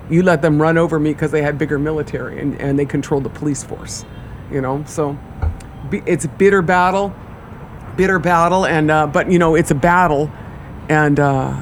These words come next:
the Anishinaabe people are still fighting Enbridge because they're trying to go through Wisconsin and through Michigan, where the governor, Governor Gretchen of Michigan, Governor Gretchen Whitmer,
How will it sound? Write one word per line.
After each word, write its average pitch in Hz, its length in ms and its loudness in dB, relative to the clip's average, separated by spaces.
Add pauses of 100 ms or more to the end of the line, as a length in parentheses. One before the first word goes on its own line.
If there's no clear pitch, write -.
the 160 140 6
Anishinaabe 175 580 4
people 185 340 2
are 151 140 4
still 180 300 4
fighting 170 340 4
Enbridge 170 400 2
because 156 260 0
they're 160 120 2
trying 165 260 2
to 160 60 2
go 156 160 2
through 156 180 0
Wisconsin 151 640 2
and 143 140 2
through 143 160 2
Michigan, 151 500 2
where 135 120 2
the 127 80 -2
governor, 156 460 2
Governor 139 320 0
Gretchen 151 560 0 (380)
of 131 160 0
Michigan, 170 460 2
Governor 147 340 4
Gretchen 143 440 2
Whitmer, 180 420 2